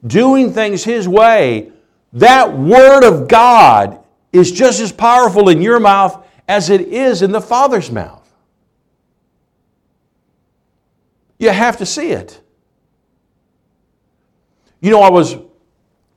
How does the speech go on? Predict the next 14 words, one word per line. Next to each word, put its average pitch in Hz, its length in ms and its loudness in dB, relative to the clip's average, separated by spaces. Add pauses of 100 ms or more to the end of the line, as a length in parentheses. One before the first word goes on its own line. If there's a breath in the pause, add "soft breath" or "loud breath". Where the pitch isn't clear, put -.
(440)
I 160 100 2
was 160 240 0
reading, 185 460 0
uh, - 340 -10 (1120)
in 160 140 -4
a 143 60 0
book 175 220 -2
by 147 140 0
E 175 140 -4
W 143 260 -2
Kenyon 120 680 -8 (500)
this 135 320 -8
week, 139 380 -6 (460)
and, 143 180 -8